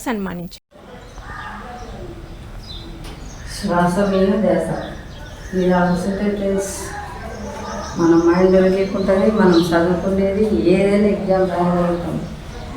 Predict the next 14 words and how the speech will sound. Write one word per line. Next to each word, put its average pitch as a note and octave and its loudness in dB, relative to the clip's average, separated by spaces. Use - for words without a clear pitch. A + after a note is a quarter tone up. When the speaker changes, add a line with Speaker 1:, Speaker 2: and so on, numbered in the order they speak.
Speaker 2:
ఎందుకంటే F#3 2
నువ్వు G3 2
వన్ F3+ 4
పర్సెంట్ F#3+ 2
ఇంట్రెస్ట్ G3 0
ఉంది, F3 2
ఎగ్జామ్ F3+ 2
బాగా F3 4
రాయాలని F3 2
చెప్పడానికే F#3 2
ఎంత F#3+ 2
కూర్చుంటే G#3 0
అంత G3 2
శక్తి E3+ -6